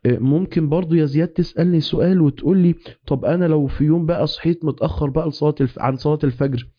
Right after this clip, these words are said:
هصلي الفرض بس ولا أصلي الفرض والنفل؟" ما هو كل ده بقى في قضاء الفوائد. هقول لك: "لا، صلي النفل وصلي الفرض"،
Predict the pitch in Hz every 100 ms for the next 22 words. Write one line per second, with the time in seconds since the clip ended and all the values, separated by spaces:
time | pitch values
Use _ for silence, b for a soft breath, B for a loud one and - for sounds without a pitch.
0 | B B - 127 - 190 165 - 180 156
1 | 160 190 - 156 139 - 160 151 - 156
2 | 135 131 127 139 - - 120 120 120 156
3 | 135 139 127 - 120 127 123 120 113 110
4 | - - - _ _ _ _ _ _ _
5 | _ - - B B B B B - 127
6 | 135 127 123 127 - _ _ 117 143 -
7 | - 117 107 104 104 - 131 120 98 104
8 | 123 170 175